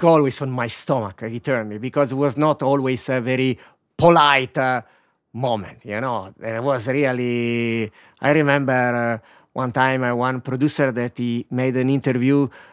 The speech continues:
to Decanter, I think so, and he said that, uh, making a traditional wine is an excuse to make wine that stink.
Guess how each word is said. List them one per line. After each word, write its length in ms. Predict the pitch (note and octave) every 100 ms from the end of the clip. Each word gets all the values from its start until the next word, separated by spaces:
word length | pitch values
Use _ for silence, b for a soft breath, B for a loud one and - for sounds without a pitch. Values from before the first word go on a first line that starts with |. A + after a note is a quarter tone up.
| B _
to 180 | B2+ B2+
Decanter, 560 | A2 - A#2 C#3 C3
I 80 | A#2
think 220 | A#2 B2+
so, 380 | A#2 - C3+ A#2+ _
and 240 | B2 B2 A#2+
he 160 | A#2
said 320 | A#2 B2 B2
that, 420 | A#2+ A2+ A#2+ A#2+ A#2+
uh, 200 | A#2+ A#2+ B B B B
making 640 | B2+ C#3 C#3+ - D3 C#3
a 280 | C#3+ C#3+ C#3+ -
traditional 680 | - C3+ B2+ D#3 D#3 D3 C#3
wine 440 | C#3 D#3+ E3 D#3+ -
is 160 | C3
an 100 | B2
excuse 580 | B2+ - - D#3+ E3+ C#3
to 140 | B2+ B2+
make 300 | C3 C3 B2
wine 340 | C3 C3+ B2+
that 240 | A#2 G#2+
stink. 640 | - - - A2+ E2+ -